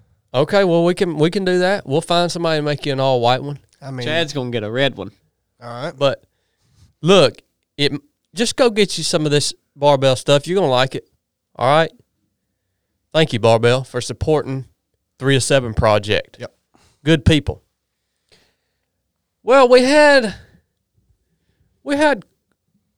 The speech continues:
Speaker 1: kind of two separate adventures this weekend, man. The team split up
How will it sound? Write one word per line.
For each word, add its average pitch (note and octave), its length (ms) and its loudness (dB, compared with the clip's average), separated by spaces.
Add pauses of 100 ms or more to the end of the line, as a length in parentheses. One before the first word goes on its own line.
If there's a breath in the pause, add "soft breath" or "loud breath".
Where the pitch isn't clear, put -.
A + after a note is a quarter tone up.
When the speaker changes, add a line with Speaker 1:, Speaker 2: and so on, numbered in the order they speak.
Speaker 1:
kind B3 240 0
of F3 120 -4
two C4+ 240 2
separate B3 420 2
adventures D#3 580 0
this B2 260 -2
weekend, A#2 520 -2
man. D#3 260 -2 (800)
The C3+ 120 -4
team A#3 800 0 (800)
split A#3 500 2
up C#4 400 2